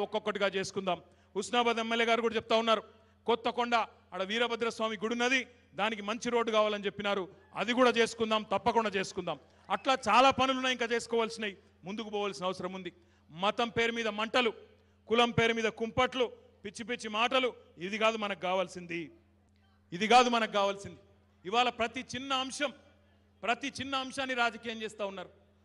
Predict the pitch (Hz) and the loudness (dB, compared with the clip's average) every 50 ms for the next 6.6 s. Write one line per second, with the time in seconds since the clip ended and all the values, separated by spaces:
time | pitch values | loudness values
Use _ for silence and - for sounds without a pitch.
0 | _ _ _ - 156 196 226 254 254 254 254 262 262 254 247 240 247 220 226 247 | _ _ _ -6 -2 0 0 0 2 0 0 2 2 2 2 2 0 -2 -2 0
1 | 262 254 226 - - - - _ _ _ _ _ _ _ _ _ _ _ _ _ | -2 -2 -2 -6 -12 -20 -20 _ _ _ _ _ _ _ _ _ _ _ _ _
2 | - 180 226 262 214 220 254 254 254 247 226 - - - - _ _ _ _ _ | -8 -8 -8 -6 -4 -2 0 0 0 0 -2 -8 -14 -20 -20 _ _ _ _ _
3 | _ _ _ _ _ _ _ _ _ _ _ _ - 202 220 254 269 269 254 262 | _ _ _ _ _ _ _ _ _ _ _ _ -2 2 2 4 2 2 0 0
4 | 254 233 240 247 254 - 262 247 233 226 226 220 233 240 240 233 196 214 214 214 | 0 0 2 0 0 -2 -6 -10 -8 -6 -6 -6 -4 -4 -4 -2 -2 -2 -4 -4
5 | - 220 185 - - 208 240 226 254 202 - _ _ _ _ _ _ _ _ _ | -4 -12 -12 -10 -8 -8 -8 -8 -8 -14 -14 _ _ _ _ _ _ _ _ _
6 | _ _ _ _ - 156 170 226 254 247 - 247 | _ _ _ _ -12 -4 0 0 0 0 0 -8